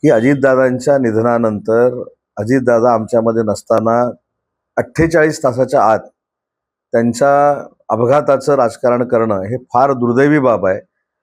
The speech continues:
आणि शरद पवार साहेबांनी त्याच दिवशी सांगितलेलं आहे की हा जो प्रसंग घडलेला आहे तो अपघातानं घडलेला आहे. त्याच्यामुळे आता देखील काही लोक राजकीय पोळी भाजून घेत आहेत, हे महाराष्ट्र बघतोय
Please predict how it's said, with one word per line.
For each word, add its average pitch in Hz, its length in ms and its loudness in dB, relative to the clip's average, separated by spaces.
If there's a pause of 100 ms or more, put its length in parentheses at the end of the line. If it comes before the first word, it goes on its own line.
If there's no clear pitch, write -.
(180)
आणि 147 140 -2
शरद 139 260 0
पवार 156 260 0
साहेबांनी 147 400 0
त्याच 165 320 0
दिवशी 160 260 -2
सांगितलेलं 113 560 -4
आहे 95 240 -4 (560)
की 135 80 0
हा 127 140 2
जो 147 120 2
प्रसंग 139 380 -2
घडलेला 127 400 2
आहे 131 80 2
तो 143 80 -2
अपघातानं 131 540 0
घडलेला 104 380 -2
आहे. 95 100 -2 (480)
त्याच्यामुळे 160 360 0
आता 151 260 0
देखील 165 320 0
काही 160 200 0
लोक 156 200 0
राजकीय 147 360 0
पोळी 139 260 0
भाजून 131 300 0
घेत 120 180 -2
आहेत, 101 180 0 (140)
हे - 360 -8
महाराष्ट्र 151 460 0
बघतोय 143 440 0